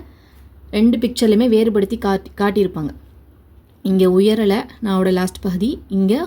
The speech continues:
உயரும். வல்லினத்தன்மை கொண்ட எழுத்துக்களை உச்சரிக்கும் போது நம்ம நாவுடைய லாஸ்ட் பகுதியை மேல் முரசு நோக்கி உயர்த்தணும்.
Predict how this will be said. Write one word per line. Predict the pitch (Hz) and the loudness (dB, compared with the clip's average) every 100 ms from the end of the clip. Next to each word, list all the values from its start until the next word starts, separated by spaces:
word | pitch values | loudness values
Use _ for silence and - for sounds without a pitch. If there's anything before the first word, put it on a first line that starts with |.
| - - | -10 -6
உயரும். | 196 190 185 151 - - _ | 2 4 2 0 -10 -20 _
வல்லினத்தன்மை | 220 202 262 277 269 247 240 | 0 2 4 2 2 0 2
கொண்ட | 233 214 | 2 2
எழுத்துக்களை | 202 196 208 196 190 226 | 2 0 -4 0 0 0
உச்சரிக்கும் | 214 - 202 196 196 | 0 0 -2 0 -2
போது | 185 175 190 254 | -2 0 0 2
நம்ம | 247 196 | 2 0
நாவுடைய | 180 185 202 208 202 | 0 0 0 0 0
லாஸ்ட் | 185 175 - | 0 -2 -6
பகுதியை | 190 190 180 208 | -6 -4 -2 0
மேல் | 233 190 202 | 0 2 2
முரசு | 202 196 190 | 2 0 0
நோக்கி | 196 196 233 | 0 0 -2
உயர்த்தணும். | 208 190 190 208 208 196 254 | -2 0 2 0 -2 -2 0